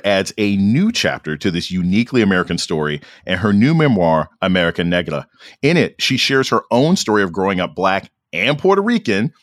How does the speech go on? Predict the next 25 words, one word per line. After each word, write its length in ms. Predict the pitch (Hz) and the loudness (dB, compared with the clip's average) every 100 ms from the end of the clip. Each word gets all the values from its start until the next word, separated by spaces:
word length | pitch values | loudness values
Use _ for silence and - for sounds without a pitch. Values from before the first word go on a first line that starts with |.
| _ | _
in 80 | 104 | -2
a 80 | 110 | -2
community 520 | - 127 180 160 135 | 0 0 2 2 2
that 200 | 104 95 - | 0 0 0
often 380 | 131 165 180 175 | 0 0 -2 -2
pressured 400 | - 117 - 120 | 0 -2 0 -2
her 100 | 120 | -2
to 100 | - | -4
choose 400 | - 104 95 90 - | -4 -2 -2 -6 -10
one 280 | 78 85 87 | -4 -2 -2
or 80 | |
the 160 | 92 120 | 0 0
other. 260 | 135 85 - - - - | 0 -2 -10 -20 -16 -4
She 140 | 135 | 0
shares 200 | 160 135 | 0 2
moments 280 | 127 123 - | 2 2 -2
of 80 | - | -2
pride, 500 | 123 120 117 117 113 _ _ _ | 0 2 2 0 -4 _ _ _
but 80 | - | -4
also 240 | 143 - 131 | 0 0 -2
tension 680 | - 113 135 190 220 254 - | -2 -2 0 2 0 -2 -2
in 160 | 110 | -2
coming 260 | - 143 143 | 0 -2 -2
to 140 | - | -2
her 160 | 117 | -2